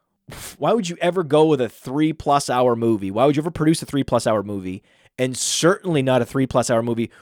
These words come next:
with a natural dividing mark, a line in the sand down the middle.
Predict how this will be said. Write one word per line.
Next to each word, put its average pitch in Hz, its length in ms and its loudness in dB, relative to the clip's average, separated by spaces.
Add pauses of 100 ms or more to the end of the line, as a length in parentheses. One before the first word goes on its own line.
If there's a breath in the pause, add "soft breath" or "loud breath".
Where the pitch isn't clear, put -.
with 139 120 0
a 143 120 4
natural 156 800 0
dividing 139 800 2
mark, 101 520 -4 (240 soft breath)
a 139 180 4
line 143 520 2
in 147 120 2
the 131 60 -2
sand 127 800 0 (240 soft breath)
down 147 360 4
the 135 60 2
middle. 123 520 -2